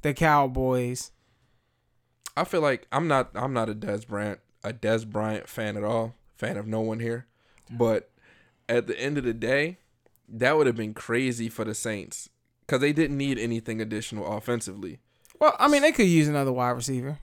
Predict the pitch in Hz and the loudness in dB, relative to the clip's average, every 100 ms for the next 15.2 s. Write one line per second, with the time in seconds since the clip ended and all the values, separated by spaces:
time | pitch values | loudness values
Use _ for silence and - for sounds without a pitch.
0 | - 180 185 151 131 117 - - - - | -2 2 4 4 4 -2 -12 -20 -20 -20
1 | _ 127 190 220 170 143 175 185 135 139 | _ 8 12 12 12 8 8 8 6 6
2 | 185 147 202 175 151 127 120 113 113 127 | 4 6 2 2 0 2 0 0 0 0
3 | 160 131 120 120 113 - 131 120 - 110 | 2 2 2 2 -2 0 -2 -2 -6 -2
4 | 147 151 147 233 202 190 156 120 127 151 | 2 4 8 10 12 12 10 6 4 6
5 | 151 147 147 151 151 151 165 214 202 131 | 6 4 4 2 2 4 10 10 10 6
6 | 180 190 190 170 175 - 196 165 - _ | 10 12 10 8 4 2 0 -2 -8 _
7 | - - 127 131 127 147 160 156 131 110 | -16 -2 0 2 0 2 0 0 -2 -2
8 | 113 139 208 202 - 131 127 196 135 120 | -2 -2 0 0 -2 -2 -2 -2 0 4
9 | 139 156 160 151 - 117 117 - - _ | 6 4 2 -4 -4 0 0 -2 -20 _
10 | _ _ _ _ - 113 139 127 127 135 | _ _ _ _ -8 0 4 4 2 -2
11 | 120 110 110 113 - 139 123 123 120 - | -2 0 0 0 0 0 2 2 2 -2
12 | - 120 110 110 107 110 110 107 110 107 | -6 -2 -2 -2 -2 -4 -6 -4 0 0
13 | 104 - - - _ _ - - 110 104 | -2 -6 -14 -20 _ _ -12 -8 -6 -4
14 | 180 185 - - - 135 147 - - 147 | -4 -4 -8 -8 -6 -4 -4 -4 -4 -2
15 | 147 | -4